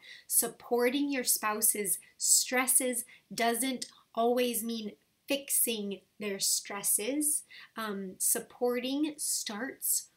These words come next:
with listening. Just listening to the stresses. Um, and I know some of you are saying, "I'm just not geared that way. If I can't help, I don't want to hear about it."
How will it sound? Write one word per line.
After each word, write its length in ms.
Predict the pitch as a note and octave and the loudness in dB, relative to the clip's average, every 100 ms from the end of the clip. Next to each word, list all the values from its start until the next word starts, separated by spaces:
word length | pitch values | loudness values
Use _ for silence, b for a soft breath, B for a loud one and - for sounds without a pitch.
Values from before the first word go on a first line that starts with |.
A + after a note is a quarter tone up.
| _ | _
with 220 | - G#3 G3+ _ _ _ _ - | -6 -4 -6 _ _ _ _ -16
listening. 840 | G#3+ G#3+ G#3+ - G3 F#3+ G3+ A#3 - _ _ _ _ - - _ | -10 -4 -2 -2 -2 -8 -10 -16 -18 _ _ _ _ -8 -8 _
Just 260 | - C4 - | -10 -6 -6
listening 680 | A#3 B3 A#3+ - A3+ B3 G#3 | -2 0 2 0 -4 -10 -12
to 120 | - A3+ | -10 -8
the 120 | G3+ | -4
stresses. 920 | - F#3+ G3 - - A#3 B3 - - _ _ B B B B | -4 -4 -6 -6 -6 -6 -4 -4 -6 _ _ B B B B
Um, 100 | G#3+ | -8
and 100 | A3+ | -4
I 100 | A3+ | -4
know 200 | A3 A#3 | -2 0
some 240 | A#3+ A3+ G#3+ | 0 -2 -4
of 140 | G#3 | -8
you 140 | G#3 | -6
are 120 | G3+ G3 | -6 -4
saying, 320 | - G3 G3 | -6 -6 -6
"I'm 140 | G3 | -6
just 220 | G3 G3 | -4 -6
not 200 | G3+ G3+ | -6 -8
geared 320 | G#3 C4+ D4+ D4 | -4 2 2 2
that 220 | C#4+ C#4+ | -2 0
way. 320 | C#4+ C#4+ C4+ | -2 0 -2
If 120 | A#3 | -4
I 100 | G#3 | -8
can't 340 | G3 - G3+ G3 | -8 -6 -6 -4
help, 300 | C4 C#4+ C#4+ | -2 0 -2
I 100 | G#3 | -6
don't 180 | G#3+ | -6
want 140 | G#3+ A3 | -6 -8
to 60 | |
hear 240 | G#3 G#3+ G3 | -10 -6 -6
about 280 | F#3+ F#3+ G3 | -6 -8 -10
it." 140 | - | -16